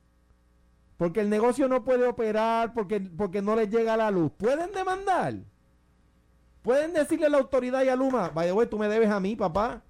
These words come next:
Porque yo, las ventas que yo iba a hacer no las pude hacer por tu ineficiencia.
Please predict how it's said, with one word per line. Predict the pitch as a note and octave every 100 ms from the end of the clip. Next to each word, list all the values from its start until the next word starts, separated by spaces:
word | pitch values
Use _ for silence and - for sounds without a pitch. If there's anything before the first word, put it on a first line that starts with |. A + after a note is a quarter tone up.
| _ _ _ _ _ -
Porque | E3+ G#3 F3+
yo, | A3 A#3+
las | F#3+ G3+ E3+
ventas | E3+ A#3+ C#4 C4+ -
que | A#3+
yo | A3 B3
iba | B3
a | A3+
hacer | B3+ B3+
no | B3 B3+
las | A3+
pude | C4+ C4 C4
hacer | A3+ B3 B3
por | - A#3+ G#3 _ -
tu | D#4+ F4+ - _ _ _ _ _ _ _ -
ineficiencia. | G#3 G3 F3+ D#3+ F3 D#3+ C#3